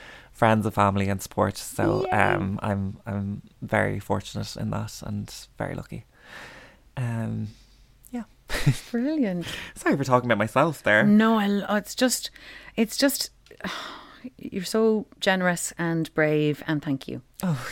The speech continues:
Speaker 1: <laughs> well, thank you as well. I mean, I've followed you for a long time, and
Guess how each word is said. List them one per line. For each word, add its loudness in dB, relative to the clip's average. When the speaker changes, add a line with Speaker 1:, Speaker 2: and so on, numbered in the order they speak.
Speaker 1:
<laughs> -18
well, 4
thank 0
you 4
as -4
well. 0
I -6
mean, -4
I've -4
followed 0
you -2
for 0
a 2
long 0
time, -2
and -6